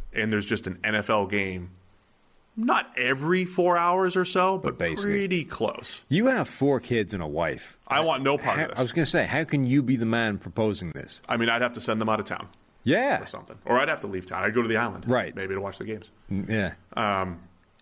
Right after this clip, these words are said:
Speaker 1: but I, I could see the N F L doing this. And you do it
Speaker 2: This would be
Speaker 1: right
Speaker 2: great.
Speaker 1: after the end of co-, uh, so college football does their rivalry week. And it's, or they,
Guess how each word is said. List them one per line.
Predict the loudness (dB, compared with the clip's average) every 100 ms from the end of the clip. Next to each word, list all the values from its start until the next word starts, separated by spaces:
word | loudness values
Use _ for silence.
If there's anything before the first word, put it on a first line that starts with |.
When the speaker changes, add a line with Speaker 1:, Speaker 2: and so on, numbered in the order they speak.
| _ _ _ -2
Speaker 1:
but | 0
I, | 2 2 0
I |
could | -2 -4
see | 0
the | 2
N | 2
F | 2
L | 0
doing | 2 0 0
this. | -4
And | 0
you | 0
do | 2 2 4
it | 4 2 -4 0
Speaker 2:
This | 2 2
would | 0
be | 0
Speaker 1:
right | 0 2 2
Speaker 2:
great. |
Speaker 1:
after | 2 0 -2
the | 0 2
end | 2
of | 0
co-, | 2
uh, | 4 4
so | 2 -2
college | 2 2 2 0
football | -2 2 2 4
does | 2 4
their | 2 2
rivalry | 2 2 2 0 0
week. | 0 -4 -8 -20 -20 -20 -20 -20 -20 -20 -10 -2
And | 0 2 2 0
it's, | 0
or | 2 2
they, | 4 0